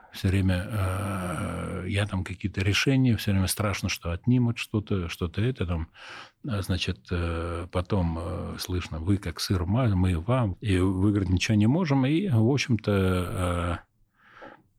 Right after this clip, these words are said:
э, э, вспомнил, мне посчастливилось, я вот как и говорил в своем выступлении, что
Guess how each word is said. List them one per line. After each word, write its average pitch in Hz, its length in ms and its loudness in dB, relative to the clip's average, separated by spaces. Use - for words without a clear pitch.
э, - 40 -12
э, 87 160 2
вспомнил, 90 480 0
мне 87 100 2
посчастливилось, 135 680 0
я 82 100 0
вот 76 140 -6
как - 240 -8
и 80 60 -2
говорил 92 340 0
в - 40 -6
своем 117 220 -2
выступлении, 101 480 -6
что - 280 -10